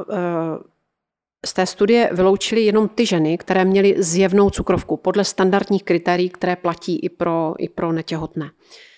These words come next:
Takže ty samozřejmě musely být léčeny, eh, ale pak vlastně, mm, veškeré ty další, byť i mírně vyšší glykémie, ale nesplňující kritéria toho zjevného diabetu, tak všechny tyto ženy byly ponechány vlastně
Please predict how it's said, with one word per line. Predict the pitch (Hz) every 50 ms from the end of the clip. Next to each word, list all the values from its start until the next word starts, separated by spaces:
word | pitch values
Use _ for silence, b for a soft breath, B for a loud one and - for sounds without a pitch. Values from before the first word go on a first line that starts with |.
| B B B B B _
Takže | - 165 - 170
ty | 147 -
samozřejmě | 156 - 165 175 180 175 180 180 170
musely | 175 175 - 180 165 175
být | 165 170 170 160 160 - - -
léčeny, | - 165 151 151 - - - 170 175 175 180 196 220
eh, | 226 - 175 165 160 160 160 165 B B B B B B B B _
ale | 165 160 160
pak | - 196 -
vlastně, | 233 247 240 - - 294 262 - - - 180 - -
mm, | - - 175 170 160 - - - - - - -
veškeré | 196 180 - - - 214 214 220 220 226
ty | 220 - - 233 220 208 - - - - - _
další, | - 165 175 - 165 170 - - - - 202 208
byť | 208 202 214 - -
i | 233
mírně | 214 208 202 202 - 214 202
vyšší | 208 - - - 214
glykémie, | 180 160 151 - 185 185 190 190 202
ale | - 190 185
nesplňující | 190 190 185 - - - 208 208 208 208 202 196 - 220
kritéria | - - 185 185 - 196 185 185 185 180
toho | 180 - 196 190 190 180
zjevného | 165 180 175 175 185 190 196 196 175 - -
diabetu, | - 147 156 165 165 - 214
tak | - 196 -
všechny | - - 196 - 226
tyto | 214 - 226 - 208
ženy | 175 185 180 180 185 190 196 B B B B B B B B
byly | - 180 165 165 185 180 185 185 185 180
ponechány | 180 - _ 185 180 180 175 - - 180 180 175 175 175 180 175
vlastně | 175 175 165 - - - 185 180 175 175 170 170 170